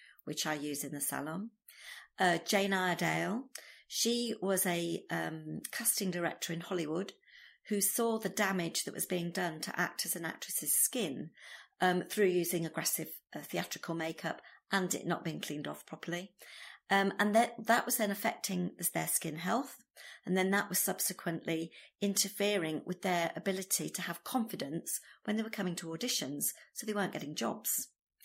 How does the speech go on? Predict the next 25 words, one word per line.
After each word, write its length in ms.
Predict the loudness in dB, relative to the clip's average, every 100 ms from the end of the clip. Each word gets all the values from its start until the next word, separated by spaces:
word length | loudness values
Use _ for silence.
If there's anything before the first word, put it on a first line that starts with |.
| -20 -20 -20 -8
So 240 | 0 4 4
she 240 | 4 2
decided 440 | 0 -2 -2 -4 -4
to 100 | -4
make 160 | -4
her 80 | -2
own 140 | -2
makeup 340 | 0 -2 -4 -8
range. 460 | -10 -8 -4 -4 -6 _ -10 2
Long 280 | 4 6
story, 560 | 4 2 2 2 0 -2 _ -6
twenty 260 | -2 0
odd 160 | 0 0
years 240 | 0 2
later, 460 | 2 2 0 -2 -4 -6 -20 -10
it's 80 |
an, 120 | -4 -2
an 160 | -4 -2 0
enormous 480 | 0 0 0 0 2
range. 360 | 0 0 -4 -12 -16 -4
So 140 | 2
that's 280 | 4 4 2
finishing 580 | 2 4 4 4 0 -2
your 160 | -2
skin 440 | 0 0 -2 -2